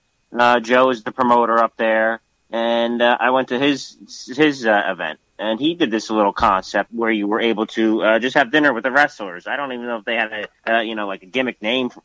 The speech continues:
uh, or anything for it. And, uh, right away when I did it, I'm like, "Oh my God, this is the coolest thing ever." 'Cause you're,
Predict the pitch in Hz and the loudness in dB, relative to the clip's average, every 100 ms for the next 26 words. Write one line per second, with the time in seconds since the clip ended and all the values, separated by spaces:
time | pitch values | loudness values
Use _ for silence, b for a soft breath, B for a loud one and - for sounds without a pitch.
0 | 110 113 110 107 101 95 101 87 98 92 | -2 -2 0 -2 -2 -2 -10 -14 -10 -4
1 | 90 117 - _ - 110 110 110 110 113 | 0 -2 -4 _ -4 0 4 4 2 4
2 | 110 107 104 123 135 156 135 101 90 131 | 4 4 4 2 2 -4 -4 -8 -6 -4
3 | 117 92 95 92 117 107 101 98 98 92 | -4 -8 -14 -8 -6 -4 -6 -8 -10 -14
4 | 95 - 107 98 - 110 147 185 107 - | -18 -10 -8 -6 -6 -4 0 0 0 -10
5 | 110 101 101 | -14 -12 -12